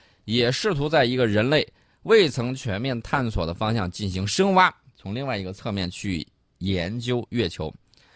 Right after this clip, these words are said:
另外一方面呢，冯卡门撞击坑的南部地势相对来说比较平坦，从北往南着陆痕迹上的这个高程起伏是比较小的，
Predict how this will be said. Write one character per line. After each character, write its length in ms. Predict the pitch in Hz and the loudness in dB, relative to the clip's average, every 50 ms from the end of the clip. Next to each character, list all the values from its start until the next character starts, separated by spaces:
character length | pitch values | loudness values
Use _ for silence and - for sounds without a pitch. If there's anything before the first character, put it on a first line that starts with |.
| _ _ - | _ _ -4
另 200 | - 185 247 262 | 0 2 4 4
外 160 | 254 220 170 | 6 6 6
一 60 | 135 120 | 4 4
方 180 | 123 139 139 | 4 4 4
面 140 | 139 135 120 | 4 2 0
呢， 160 | 104 87 82 82 | -2 -2 -4 -4
冯 200 | - 110 120 156 | -4 -4 -4 -4
卡 220 | 180 - - 107 92 | -4 -2 -2 0 0
门 220 | 87 90 107 123 | 0 0 -2 -2
撞 200 | 127 165 151 120 | 0 0 0 0
击 80 | 117 113 | 0 -2
坑 160 | - - 147 | -6 -8 -6
的 120 | 143 120 | -6 -4
南 360 | 101 92 92 87 71 76 104 160 | -4 -4 -6 -6 -6 -6 -6 -6
部 160 | 226 262 160 | -6 -6 -10
地 240 | 117 - 143 117 101 | -8 -8 -8 -8 -6
势 220 | - - 101 - _ _ _ _ | -6 -6 -8 -8 _ _ _ _
相 320 | - - - 196 208 226 226 | -12 -6 -2 -2 -2 -2 -2
对 100 | 220 143 | -2 -2
来 140 | 110 104 110 | -2 -2 -4
说 100 | 120 117 | -6 -6
比 100 | 113 113 | -4 0
较 140 | 120 104 | 0 0
平 180 | 87 - 110 110 | 0 -2 -4 -2
坦， 160 | 117 107 78 - _ - _ _ _ _ _ _ _ _ _ | -2 -4 -4 -8 _ -20 _ _ _ _ _ _ _ _ _
从 280 | - - 170 226 269 254 | 0 2 2 2 4 4
北 160 | 233 202 196 | 4 4 6
往 240 | 185 165 123 98 98 | 6 6 4 4 4
南 200 | 98 107 131 139 | 2 0 0 0
着 160 | - - 117 | 0 0 0
陆 140 | 131 165 156 | 2 2 2
痕 180 | 139 - 113 135 | 2 0 -2 -2
迹 100 | 151 160 | 0 0
上 140 | 151 127 107 | 0 0 0
的 100 | 98 87 | -2 -2
这 120 | 92 98 | -2 -4
个 100 | 90 87 | -4 -4
高 220 | 98 - 165 170 165 | -4 -2 -2 -2 -2
程 220 | 156 139 131 135 | -2 -4 -6 -8
起 260 | - - - - 92 | -10 -12 -12 -10 -12
伏 160 | 82 - 95 107 | -10 -8 -8 -6
是 100 | 113 123 | -6 -6
比 160 | 90 - 101 107 | -6 -4 0 2
较 160 | 127 135 147 | 4 4 2
小 280 | - - 98 73 73 | 2 0 -2 -4 -2
的， 160 | - 85 95 | -2 -4 -4